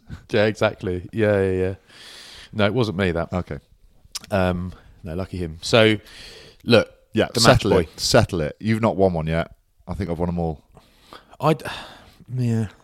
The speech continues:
Speaker 2: You're terrible. You're terrible.
Speaker 1: Yeah, but it's only, I'm not,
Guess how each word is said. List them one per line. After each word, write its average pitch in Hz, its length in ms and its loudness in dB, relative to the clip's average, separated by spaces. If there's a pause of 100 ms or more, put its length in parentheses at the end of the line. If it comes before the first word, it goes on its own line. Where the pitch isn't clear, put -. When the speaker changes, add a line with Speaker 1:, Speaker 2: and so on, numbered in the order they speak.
(200)
Speaker 2:
You're 101 80 0
terrible. 87 460 2 (420)
You're 87 120 -4
terrible. 85 260 2
Speaker 1:
Yeah, 123 60 8
but 120 140 4
it's 120 80 0
only, 127 340 2
I'm 120 140 -2
not, 131 160 0